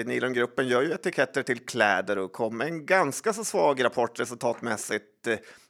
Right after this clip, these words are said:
här igår. Men det som är intressant med deras rapport, det är ju V D-ordet, där man kan nysta i lite vilka branscher som går bra och dåligt. Och, eh, där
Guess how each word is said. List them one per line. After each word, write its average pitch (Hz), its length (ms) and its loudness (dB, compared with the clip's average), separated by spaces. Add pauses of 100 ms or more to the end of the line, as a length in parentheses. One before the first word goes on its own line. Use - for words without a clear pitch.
(140)
här 110 420 2
igår. 104 920 -2
Men 135 460 0
det 139 80 0
som 160 120 -6
är 156 40 0
intressant 147 380 -2
med 135 120 -6
deras 143 320 2
rapport, 160 440 -4
det 160 100 -4
är 170 40 0
ju 165 60 2
V 151 180 2
D-ordet, 143 560 -2 (300)
där 127 240 4
man 156 100 -2
kan 180 280 0
nysta 143 500 2
i 127 240 0
lite 120 380 -2
vilka 113 320 -2
branscher 123 560 0
som 117 280 -8
går 117 100 -4
bra 107 200 -2
och 104 100 -2
dåligt. 98 540 -4 (340)
Och, 135 420 0
eh, 123 180 2 (260)
där 151 380 6